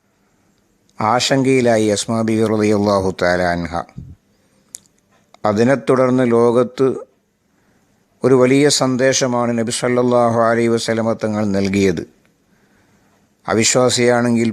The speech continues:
പോലും മാതാവിനെ, മാതാവുമായി ബന്ധം പുലർത്തുന്നതിന് വിരോധമില്ല, അത് ചെയ്യണമെന്ന അധ്യാപനമായിരുന്നു അത്. നേരത്തെ സൂചിപ്പിച്ചല്ലോ, അസ്മാ ബീവി റളിയല്ലാഹു തആല അൻഹ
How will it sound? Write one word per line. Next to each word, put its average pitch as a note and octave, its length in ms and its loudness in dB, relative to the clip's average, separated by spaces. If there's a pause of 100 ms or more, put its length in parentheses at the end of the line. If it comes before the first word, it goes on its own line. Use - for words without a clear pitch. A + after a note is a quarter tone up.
പോലും A2+ 320 0 (580)
മാതാവിനെ, A2 720 0 (1400)
മാതാവുമായി B2+ 680 2
ബന്ധം A2+ 380 -4
പുലർത്തുന്നതിന് A#2+ 640 0
വിരോധമില്ല, A#2 680 2 (180)
അത് G#2+ 200 -2
ചെയ്യണമെന്ന B2 680 0
അധ്യാപനമായിരുന്നു G2+ 920 -4
അത്. C2+ 160 -6 (1400)
നേരത്തെ A#2 320 0
സൂചിപ്പിച്ചല്ലോ, B2+ 640 0
അസ്മാ A#2+ 320 -2
ബീവി B2+ 220 0
റളിയല്ലാഹു B2+ 680 2
തആല B2+ 260 2
അൻഹ B2+ 180 0